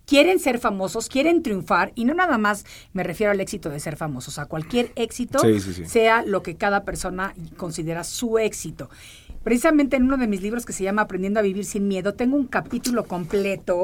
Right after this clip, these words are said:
Speaker 2: Qué padre.
Speaker 1: Sí.
Speaker 2: Saliendo de aquí lo voy a comprar.
Speaker 1: Ah, bueno, así ándale, en el puesto
Speaker 2: Va
Speaker 1: de la
Speaker 2: que
Speaker 1: esquina
Speaker 2: va.
Speaker 1: lo venden, literal. Pero, pero, a lo que voy,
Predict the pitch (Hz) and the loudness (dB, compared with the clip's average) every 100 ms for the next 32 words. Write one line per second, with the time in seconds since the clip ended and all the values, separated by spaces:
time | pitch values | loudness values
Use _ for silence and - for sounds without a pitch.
0 | - - - - 170 180 139 123 151 143 | 0 -2 -6 0 2 4 0 4 6 8
1 | 170 214 254 - 214 208 196 170 180 190 | 8 8 6 6 4 4 4 2 2 0
2 | 190 320 233 165 302 330 226 233 240 269 | 0 0 -2 -2 0 2 0 0 0 0
3 | 294 262 233 233 254 233 254 247 - 262 | 2 2 0 0 2 6 6 6 2 2
4 | 240 208 220 185 - 208 214 190 190 180 | 0 -2 -2 -4 -6 -10 -4 -4 -4 -6
5 | - - - - 247 254 254 - 262 247 | -12 -20 -6 2 4 4 2 0 4 4
6 | 185 160 - 196 208 214 208 220 190 | 2 -4 -2 0 0 0 2 2 0